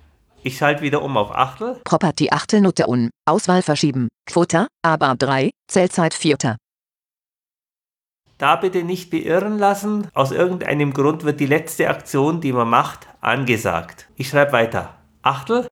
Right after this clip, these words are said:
Speaker 2: Noteneingabe acht T H, B-Bar vier, Zählzeit erster. Noteneingabe acht T H, C-Bar vier, Zählzeit eins Komma fünf. Property Viertelnote on.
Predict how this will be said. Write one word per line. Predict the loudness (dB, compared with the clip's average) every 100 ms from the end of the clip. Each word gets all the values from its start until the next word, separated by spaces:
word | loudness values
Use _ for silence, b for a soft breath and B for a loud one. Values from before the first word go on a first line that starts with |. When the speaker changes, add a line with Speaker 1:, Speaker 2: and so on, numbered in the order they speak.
| _ 2
Speaker 2:
Noteneingabe | 4 4 2 2 2 2 0
acht | -2 0
T | 0 2
H, | -2 -2 -8 0
B-Bar | 2 2 0 -2
vier, | 0 2 0 -4 0
Zählzeit | 2 2 2 0
erster. | 2 2 2 -4 -6 _ _ _
Noteneingabe | 2 4 2 2 4 4 2
acht | -2 -2
T | 0 2
H, | 0 -2 -6 _
C-Bar | -2 0 2 -2
vier, | 0 0 0 -2 _
Zählzeit | 0 2 2 0 2
eins | 0 0
Komma | -2 0 0
fünf. | -2 -4 -8 -16 -4
Property | 0 0 0 -2
Viertelnote | 0 2 4 4 4 2
on. | 0 2 0